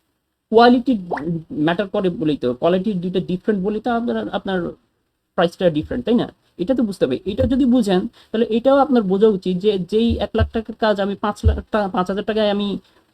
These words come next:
করাই নিতেছি, সেটার কোয়ালিটিও সেম হবে না। এটার মধ্যে আপনার পারফরম্যান্স ইস্যু থাকবে, এটার মধ্যে আপনার সিকিউরিটি ইস্যু থাকবে,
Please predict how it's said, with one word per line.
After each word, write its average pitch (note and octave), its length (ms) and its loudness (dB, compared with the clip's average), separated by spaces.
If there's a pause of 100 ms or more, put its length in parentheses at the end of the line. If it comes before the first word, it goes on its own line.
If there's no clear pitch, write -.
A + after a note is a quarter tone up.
(260)
করাই B3 260 6
নিতেছি, G3+ 520 0
সেটার G#3+ 340 -2
কোয়ালিটিও G#3 440 0
সেম F3 260 2
হবে C#3 140 0
না। A2+ 160 -4 (180)
এটার G3 220 0
মধ্যে G3+ 240 -2
আপনার G#3 260 -2
পারফরম্যান্স G#3+ 600 0
ইস্যু F#3 200 -4
থাকবে, B2+ 400 -4 (200)
এটার G3+ 200 -2
মধ্যে G3+ 240 0
আপনার G3+ 160 -2
সিকিউরিটি B3 480 2
ইস্যু F#3+ 180 -2
থাকবে, B2+ 340 -2